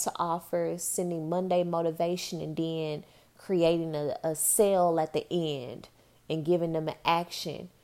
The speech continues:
until one of them, you know, follows the leads. <laughs>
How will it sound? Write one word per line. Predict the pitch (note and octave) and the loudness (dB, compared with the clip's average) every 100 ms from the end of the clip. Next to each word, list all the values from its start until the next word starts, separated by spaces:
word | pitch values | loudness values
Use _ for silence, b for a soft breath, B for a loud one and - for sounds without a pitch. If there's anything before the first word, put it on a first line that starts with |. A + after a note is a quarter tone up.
| b b | b b
until | D3+ D3 F3 C#3+ | -6 -2 0 0
one | D#3+ E3 | 2 2
of | D#3+ | 2
them, | D#3+ D#3+ D3+ D3 - _ - | 0 0 -2 -4 -12 _ -6
you | E3 | 0
know, | E3+ D3 D#3 | 2 2 0
follows | - F3 F3 E3 | 4 4 4 0
the | E3+ | 0
leads. | D#3 F#3 F3 C#3 E2 - - - _ - | 2 0 0 -4 -8 -10 -10 -12 _ -4
<laughs> | D4+ | -2